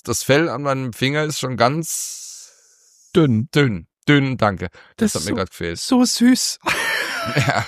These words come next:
Speaker 2: Aber das Fell an meinem Finger ist schon ganz dünn. <laughs>
Speaker 1: Und aus der Nachbarschaft geht das Gebrüll natürlich wieder los. Lynn sagt trocken, „Hm, die Ogmanics sind wohl wieder zu Hause.“ Aber Lynn,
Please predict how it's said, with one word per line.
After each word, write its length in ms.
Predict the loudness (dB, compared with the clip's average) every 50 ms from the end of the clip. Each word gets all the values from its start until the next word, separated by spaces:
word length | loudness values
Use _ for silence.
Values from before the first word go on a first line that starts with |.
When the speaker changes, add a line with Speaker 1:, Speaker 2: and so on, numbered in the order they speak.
| -8 -6 -4
Speaker 2:
Aber 220 | -4 -4 -2 -4
das 180 | -6 -8 -8 -10
Fell 360 | -12 -14 -6 -2 0 0 0
an 120 | 0 0
meinem 160 | -2 -4 -6 -6
Finger 320 | -6 -4 0 0 0 0
ist 60 | 0
schon 180 | -4 -6 -8 -8
ganz 260 | -8 -10 -10 -12 -14 -6 -4
dünn. 240 | -4 -4 -4 -6 -10 _ _ -18 -16 -12 -10 -10 -8 -10 -2 2
<laughs> 640 | 2 2 2 0 -2 -4 -4 -6 -4 0 0 2 2 0 -4 -12 -20 -20 _ _ _ _ _ _ _ _ _ _
Speaker 1:
Und 120 | 2 4 4
aus 180 | 4 4 4
der 100 | 4 4
Nachbarschaft 840 | 4 4 2 2 2 0 -2 0 2 2 2 2 0 -2 -6 -16 -14 _
geht 200 | 0 0 0 2
das 100 | 0 -2
Gebrüll 380 | -4 -2 0 2 4 4 4 4
natürlich 400 | 2 0 0 -2 -4 -4 -4 -2
wieder 180 | -2 -2 -2
los. 260 | -2 -2 -4 -4 -2
Lynn 200 | -2 0 0 0 2
sagt 240 | 0 0 0 -2 -4
trocken, 260 | -6 -6 -6 -8 -12 -10
„Hm, 240 | -10 -8 -8 -6 -2
die 100 | 0 0
Ogmanics 480 | 0 0 0 2 2 2 2 0 0
sind 160 | -2 -4 -2 -2
wohl 140 | -2 -2
wieder 180 | 0 -2 -2 -2
zu 140 | -2 -2 -2
Hause.“ 280 | -2 -2 -2 -4 -8 -12 -18 _ _ _ _ _ _
Aber 260 | -2 -2 -2 -4 -4
Lynn, 340 | 0 2 2 2 2 0